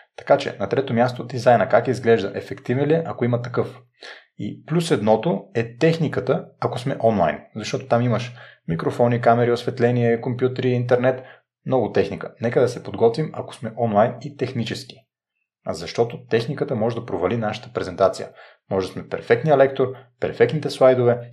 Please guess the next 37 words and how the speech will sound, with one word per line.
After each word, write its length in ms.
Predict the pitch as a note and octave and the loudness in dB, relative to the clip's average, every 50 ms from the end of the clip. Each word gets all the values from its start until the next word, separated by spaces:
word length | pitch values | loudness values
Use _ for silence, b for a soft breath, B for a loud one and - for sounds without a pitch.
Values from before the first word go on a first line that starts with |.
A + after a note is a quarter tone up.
| - - | -8 -6
перфектната 480 | - - - - G#3+ - E3 D#3+ E3 D#3 | -6 -4 0 0 0 0 0 0 0 0
информация. 640 | - - D#3 C#3 C3+ B2+ A#2+ - C3 B2 B2 - - - - _ _ _ _ _ _ _ - | 0 0 -2 2 2 2 2 2 0 -2 -2 -4 -12 -20 -20 _ _ _ _ _ _ _ -2
Ако 560 | - G#2+ G2 - - A2 G#2 G2 G2 G2 F2+ | 0 0 0 0 0 2 4 4 4 4 4
връзката 440 | F#2+ B2+ - - - - - - A2+ | 2 0 0 0 -2 -2 4 4 6
е... 40 | A2 | 6
а, 280 | G#2+ B2+ B2+ A#2+ - - | 6 4 0 0 -2 -2
а, 60 | - C3+ | -2 -2
м, 300 | B2+ - - C3+ C3+ - - | -2 -2 -4 -6 -6 -4 -4
м, 160 | C3 C3 C3+ | -4 -4 -4
за, 240 | C3+ B2 - - - - | -4 2 2 2 2 2
за, 220 | C3 B2 C3 B2 B2 | 0 -2 -2 -2 -4
за, 260 | B2+ A2+ C3+ - - - - - _ _ _ - | -6 -4 -4 -4 -4 -6 -16 -20 _ _ _ -6
ако 220 | - G#2+ - C3 | -6 -4 -4 -2
забива, 500 | A2+ G2 F2+ G#2 D3 D#3+ G3 G3+ G3 - - - _ _ _ _ _ _ - | -2 -2 0 2 6 6 6 6 4 0 -12 -20 _ _ _ _ _ _ -14
никой 260 | A2 G2 G2 - F2+ | -12 -10 -8 -4 -4
няма 120 | E2 D#2+ | -4 -4
да 60 | D#2+ | -4
ни 80 | D#2 - | -8 -10
слуша. 300 | - - - - - - _ _ _ _ _ _ _ _ _ _ _ _ _ _ _ _ _ - | -10 -12 -12 -14 -16 -18 _ _ _ _ _ _ _ _ _ _ _ _ _ _ _ _ _ -18
Така 240 | - - - - | -10 -6 -6 -6
че 320 | - - C3+ - - - _ _ - | -4 -4 -4 -6 -6 -10 _ _ -20
техниката 440 | - - - - - - - - B2 | -20 -14 -12 -12 -10 -10 -12 -12 -14
също 280 | - - - - - | -16 -16 -12 -8 -6
е 40 | F2 | -6
важна 380 | D#2 E2 D#2+ D#2 B2 - - - | -4 -4 -4 -6 -6 -8 -10 -12
за 200 | - A2+ A#2 - - - - | -10 -10 -10 -10 -10 -10 -10
онлайн 360 | F#2 F2 E2 E2+ F#2 G2+ G2 - | -8 -6 -4 -4 -6 -6 -8 -10
презентациите. 640 | - - - F2+ E2 - G2 - - - - - - _ _ _ _ _ _ _ _ _ _ _ _ _ _ _ _ _ _ _ _ _ _ - - - | -12 -12 -12 -10 -8 -8 -8 -10 -10 -18 -18 -20 -20 _ _ _ _ _ _ _ _ _ _ _ _ _ _ _ _ _ _ _ _ _ _ -14 -10 -6
И 160 | B2+ B2 B2 | -4 -4 -2
бих 180 | A#2+ C#3 - - | -2 -4 -4 -6
допълнил 480 | - - - A#2 A2+ A2 G#2 F#2+ - - | -10 -4 0 2 2 2 2 -2 -4 -4
тук 300 | D#3 D#3+ D#3+ - - - _ - | -6 -6 -6 -8 -16 -16 _ -6
нещо, 280 | G#2+ G#2 G#2 - - - | -6 -6 -6 -6 -4 0
което 200 | - F#2+ - G2+ | 0 0 0 0
е 40 | F#2+ | -4
много 240 | F#2 F2+ F2 E2+ E2 | 0 2 2 4 4
важно. 380 | G2 A#2+ C3+ C3+ D#3+ D#3 D#3+ | 4 4 4 4 0 -2 -2